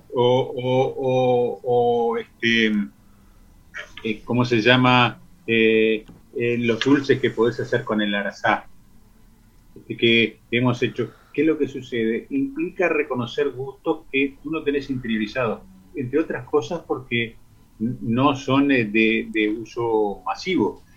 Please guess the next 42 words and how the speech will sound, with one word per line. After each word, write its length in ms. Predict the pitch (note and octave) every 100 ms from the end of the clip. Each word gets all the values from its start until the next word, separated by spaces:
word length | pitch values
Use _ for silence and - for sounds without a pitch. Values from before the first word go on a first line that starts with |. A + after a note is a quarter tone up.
| - -
E 80 | A2
incluso 380 | G#2+ D#3 D#3 C#3+
las 140 | A#2
primeras 380 | A#2 A2+ C#3+ B2+
veces 280 | C#3+ C#3 B2+
que 100 | A#2
lo 160 | A2+
probás 520 | G#2+ C3 D3 D#3+ - - - - - - -
requieren 560 | A2+ A2 - B2+ C3
un 120 | B2+ B2
proceso 460 | A#2 - - A2+
de 80 | G#2+
adaptación. 720 | G2+ - G2 - C#3+ C3+ F#2 - - - -
Eh, 40 | F2+ F2 E2+ - - - -
y 80 |
algunos 400 | A2+ B2 G#3 G#3+ C#3+
de 120 | D3
esos, 400 | - A#2 - -
eh, 300 | B2 A#2 A2 - - -
de 100 | B2
esos, 340 | B2 C3+ B2
este, 600 | A2+ - - G2+ G2+ G2 - - -
frutos 500 | C3 B2+ A2 G#2+ -
son 260 | - C#3+ D#3+
riquísimos. 640 | C#3+ C#3 F3 - B2+ B2
Lo 140 | A2+ B2+
que 80 | A#2+
sucede 400 | B2 B2 D#3 D3
es 60 |
que 100 | C#3+
no 100 | B2+ C#3
hay 100 | D#3
una 140 | C3+
forma 300 | D3 D3 C3
comercial 460 | A#2+ A#2 A2 C#3 C#3
de 60 |
explotarlo 440 | C3 A#2+ B2 E3 E3
porque 160 | A2+
son 160 | - C3
muy 120 | C3+
pequeños 600 | C3 B2+ C3+ C#3+ D#3 D#3 B2+
y 200 | A#2+